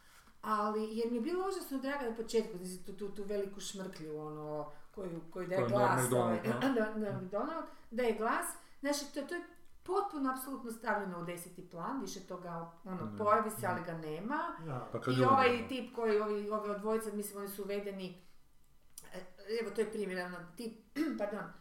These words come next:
Speaker 1: uvedeno, ono, sad nešto, zapravo je dvospolac, biti se
Speaker 2: Mm.
Speaker 1: ne zna koji je spol, nije bitno, jer leže jaja, kužice, to je cijela
Speaker 3: Aha,
Speaker 1: epizoda,
Speaker 3: to da,
Speaker 1: kad,
Speaker 3: sjećam se
Speaker 1: to mi je
Speaker 3: toga.
Speaker 1: bilo užasno smiješno, zakrepavalo smijeh, kako si se stvarno, kako to da nisu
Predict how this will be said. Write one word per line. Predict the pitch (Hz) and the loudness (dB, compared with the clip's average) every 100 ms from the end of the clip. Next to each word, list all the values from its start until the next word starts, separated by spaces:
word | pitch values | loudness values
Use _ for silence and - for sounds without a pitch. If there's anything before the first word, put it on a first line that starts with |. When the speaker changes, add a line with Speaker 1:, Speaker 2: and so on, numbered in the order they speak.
| - - | -18 -10
Speaker 1:
uvedeno, | 190 208 214 190 180 | -4 -2 -2 -4 -6
ono, | 170 | -6
sad | 170 185 175 | -6 -6 -6
nešto, | 180 - 175 165 | -8 -8 -8 -6
zapravo | 175 180 185 170 165 | -6 -8 -8 -8 -6
je | 165 160 156 151 151 | -6 -6 -6 -6 -6
dvospolac, | 151 139 - 254 320 359 - - | -10 -12 -8 -4 -4 -6 -14 -14
biti | 170 160 | -12 -10
se | - | -8
Speaker 2:
Mm. | - | -8
Speaker 1:
ne | 156 | -8
zna | 151 | -10
koji | 151 151 | -8 -8
je | |
spol, | - 165 160 | -8 -8 -8
nije | 156 | -8
bitno, | 160 247 311 | -10 -8 -6
jer | 269 233 240 | -4 -4 -4
leže | 247 233 214 | -2 -2 -2
jaja, | 202 170 - 151 - | -2 -2 -4 -10 -14
kužice, | 156 165 165 170 | -14 -14 -16 -14
to | 160 | -10
je | 175 | -10
cijela | 170 190 | -6 -4
Speaker 3:
Aha, | 156 131 | 0 2
Speaker 1:
epizoda, | 151 - | 2 4
Speaker 3:
to | 147 | 2
da, | 139 | 2
Speaker 1:
kad, | - | 2
Speaker 3:
sjećam | 139 123 | 2 0
se | - - | -8 -6
Speaker 1:
to | |
mi | 370 | -4
je | 392 | 0
Speaker 3:
toga. | 370 | 0
Speaker 1:
bilo | 381 370 | 2 2
užasno | 294 269 240 | 0 -4 -8
smiješno, | - 254 226 202 | -6 -4 -4 -6
zakrepavalo | 208 226 226 233 240 226 | -6 -4 0 0 0 -4
smijeh, | 254 247 | -6 -8
kako | 226 | -8
si | 233 240 | -8 -10
se | 233 | -10
stvarno, | 226 277 277 - | -8 -2 -2 0
kako | 285 294 | -4 -4
to | |
da | 302 | -4
nisu | 294 302 | -4 -6